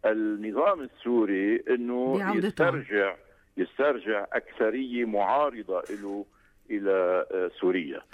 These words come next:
Speaker 2: منا
Speaker 1: مشكلة
Speaker 2: معارضة
Speaker 1: هون.
Speaker 2: لإله يا أستاذ الياس؟ لو معارضة لإله ما كانت بالانتخابات رجعت ردته، وم-، ومطرح ما هن انتخبوا معه بالقوة، وين المعارضة؟ مين مسترجع عارض؟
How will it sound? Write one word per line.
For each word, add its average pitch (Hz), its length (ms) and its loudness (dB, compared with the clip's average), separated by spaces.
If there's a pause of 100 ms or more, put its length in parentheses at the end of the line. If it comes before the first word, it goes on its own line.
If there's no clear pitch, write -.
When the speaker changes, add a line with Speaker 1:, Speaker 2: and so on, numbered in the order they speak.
(160)
Speaker 2:
منا 247 100 4
Speaker 1:
مشكلة 381 160 4
Speaker 2:
معارضة 269 500 4
Speaker 1:
هون. 208 60 2
Speaker 2:
لإله 185 300 2
يا 170 200 0
أستاذ 170 340 -4
الياس؟ 170 420 -2
لو 196 120 2
معارضة 214 480 0
لإله 226 340 -2
ما 226 120 -2
كانت 269 340 -6
بالانتخابات 185 800 -4 (180)
رجعت 180 560 -4
ردته، 165 640 -6 (380)
وم-، 185 180 -2
ومطرح 220 480 -2
ما 220 80 0
هن 214 320 0 (300)
انتخبوا 175 1000 -4
معه 190 400 0
بالقوة، 175 580 -2
وين 254 220 0
المعارضة؟ 202 500 -2
مين 233 160 0
مسترجع 208 480 -2
عارض؟ 170 400 0